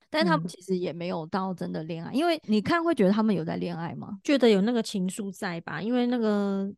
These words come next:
Speaker 2: 治安他后来其实他也很直接说他就是喜欢大叔啊。
Speaker 1: 我也觉得是有啦，但是子就一直说这不是，他一直觉得这是超-，<laughs> 超脱爱情的感情。就是他中间
Speaker 2: 蛮 gay 哦。<laughs>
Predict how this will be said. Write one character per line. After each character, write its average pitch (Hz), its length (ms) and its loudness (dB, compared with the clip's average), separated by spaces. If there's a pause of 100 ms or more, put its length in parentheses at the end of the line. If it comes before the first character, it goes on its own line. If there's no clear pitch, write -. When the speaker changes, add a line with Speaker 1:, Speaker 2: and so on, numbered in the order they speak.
(160)
Speaker 2:
治 254 160 0
安 220 200 6
他 214 160 4
后 226 220 2
来 175 180 0
其 185 200 -4
实 180 180 -2
他 196 180 2
也 190 140 4
很 160 100 2
直 156 140 -4
接 165 160 0
说 165 180 0
他 175 80 0
就 185 140 -2
是 196 60 -2
喜 - 180 -6
欢 170 160 -2
大 165 220 -2
叔 - 320 -6
啊。 175 280 -8
Speaker 1:
我 226 120 2
也 339 80 4
觉 220 100 0
得 196 140 6
是 240 160 -4
有 156 260 -2
啦， - 300 -14
但 254 120 2
是 294 120 2
子 175 240 -6
就 214 120 4
一 247 40 4
直 208 100 2
说 208 160 2
这 208 100 0
不 196 140 -6
是， - 360 -12
他 220 180 0
一 - 20 2
直 254 100 2
觉 185 120 2
得 175 80 -2
这 208 80 2
是 208 120 4
超-， 226 220 0 (200)
<laughs> - 120 -14
超 254 240 6
脱 240 240 8
爱 233 240 2
情 196 240 -8
的 160 340 -8 (220)
感 - 240 0
情。 - 340 -8 (320)
就 311 100 6
是 359 60 6
他 330 140 6
中 240 100 4
间 226 60 8
Speaker 2:
蛮 226 80 2
gay 254 360 10
哦。 240 460 10
<laughs> - 100 -2